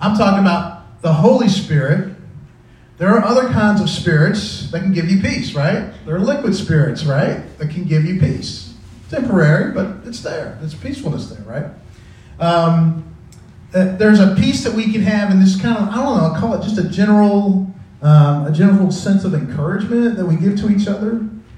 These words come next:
Like, I might, uh, I've even said this to people, like, uh, "I got this thing coming up next week. I'm a little nervous about it."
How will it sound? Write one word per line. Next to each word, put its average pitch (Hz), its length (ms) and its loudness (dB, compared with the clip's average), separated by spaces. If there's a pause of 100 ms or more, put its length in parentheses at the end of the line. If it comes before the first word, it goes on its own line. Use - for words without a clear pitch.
(760)
Like, 175 140 0
I 196 160 4
might, 202 260 2
uh, 156 280 -2
I've 175 100 0
even 208 180 4
said 196 240 -2
this - 380 -4
to 156 80 -6
people, 147 320 0
like, 113 180 -6 (260)
uh, 143 360 -4
"I 151 40 -8
got 165 180 0
this 156 160 0
thing 190 200 4
coming 196 200 4
up 185 160 0
next 190 220 -6
week. 185 300 4
I'm 131 60 -4
a 123 40 -8
little 117 160 -4
nervous 214 340 4
about 196 320 2
it." 190 260 0